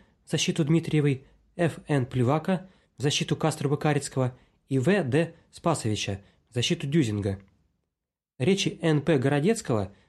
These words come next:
в защиту Сапожкова и Киреевского в защиту Кассель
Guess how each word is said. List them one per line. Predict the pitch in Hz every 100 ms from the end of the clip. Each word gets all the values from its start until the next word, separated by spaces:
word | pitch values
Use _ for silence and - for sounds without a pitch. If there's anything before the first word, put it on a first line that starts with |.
| -
в |
защиту | 123 - 135
Сапожкова | 127 - 131 - 117 104 - _ _ -
и | 123
Киреевского | 151 156 185 226 - 113 98 - _ -
в |
защиту | 113 131 151 127
Кассель | - 120 - 101